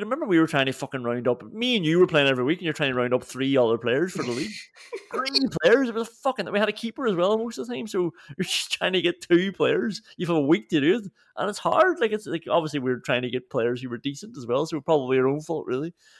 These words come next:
Speaker 1: But
Speaker 2: <laughs>
Speaker 1: like, it's hard, but if, if, if, if he, if Jim's telling me that everybody wants to stay in the same teams, now they're obviously gonna show up every week, so this guy doesn't have to do any work anymore. He's just showing up as well, so it is no longer his game. It's just the,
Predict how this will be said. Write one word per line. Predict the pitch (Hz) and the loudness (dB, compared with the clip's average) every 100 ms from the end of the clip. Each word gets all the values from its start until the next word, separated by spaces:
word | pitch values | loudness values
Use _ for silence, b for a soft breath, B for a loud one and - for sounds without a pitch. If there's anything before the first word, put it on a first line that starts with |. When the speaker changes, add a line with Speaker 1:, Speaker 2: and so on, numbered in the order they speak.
| b | b
Speaker 1:
But | - 170 | 2 2
Speaker 2:
<laughs> | - - - - _ | 2 -2 -12 -20 _
Speaker 1:
like, | 170 - _ - | -8 -8 _ 0
it's | 175 | 0
hard, | 156 175 233 208 | 4 4 4 4
but | 190 | 4
if, | 170 | 4
if, | 160 170 | 4 4
if, | 170 143 | 2 2
if | 180 - 151 | -2 -2 -2
he, | 208 196 | -4 -2
if | 160 | -4
Jim's | 175 202 196 | -2 -4 2
telling | 165 143 | 2 2
me | 131 170 | 0 0
that | 156 127 _ _ _ _ _ - | 0 -2 _ _ _ _ _ 2
everybody | 143 135 135 135 | 4 4 6 6
wants | 123 131 135 | 4 2 -2
to | 139 | -8
stay | - 123 120 120 120 113 _ | -4 0 2 0 -2 -8 _
in | 139 | -10
the | 127 | -8
same | - 120 117 | -4 -4 -4
teams, | 117 123 | -8 -6
now | 165 | 0
they're | 160 | 8
obviously | 156 165 147 | 8 8 0
gonna | 131 | -4
show | - 113 | -2 -2
up | 117 | -2
every | 143 113 | -2 -4
week, | 117 151 | -4 -6
so | 139 139 - b b | -6 -8 -10 b b
this | 175 175 | 0 2
guy | 147 127 127 120 - - _ _ _ - | 6 8 8 4 0 -8 _ _ _ 2
doesn't | 143 120 | 2 2
have | 127 | -2
to | 120 | -2
do | 117 | -6
any | 107 | -6
work | 95 104 127 | -4 -4 -4
anymore. | 170 185 180 | -6 -4 -2
He's | 135 175 | 2 0
just | 170 170 | 0 -2
showing | 175 170 175 | 0 2 0
up | 175 | -2
as | 120 | 0
well, | 120 | 0
so | 147 143 | 2 4
it | 139 | 4
is | 175 | 4
no | 160 | 2
longer | 139 123 123 120 | 0 0 0 -4
his | 123 117 | -4 -6
game. | 117 117 160 | -6 -6 -4
It's | 147 | -4
just | 151 139 | -4 -4
the, | - 127 117 | 0 2 0